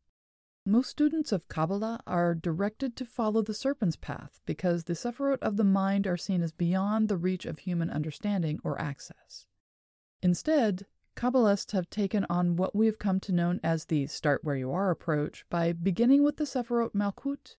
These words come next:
or the manifested world, and working upwards towards perfection and unification with God.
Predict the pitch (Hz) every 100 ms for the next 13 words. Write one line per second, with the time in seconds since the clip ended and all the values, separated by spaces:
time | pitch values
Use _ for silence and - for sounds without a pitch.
0 | _ _ _ _ 185 170 170 160 156 147
1 | - 139 156 240 247 - - - - -
2 | 202 196 202 233 240 320 - 277 - 202
3 | 196 - - 185 180 - 175 - 190 -
4 | 170 165 165 160 - 233 277 - 175 170
5 | 175 165 160 143 123 -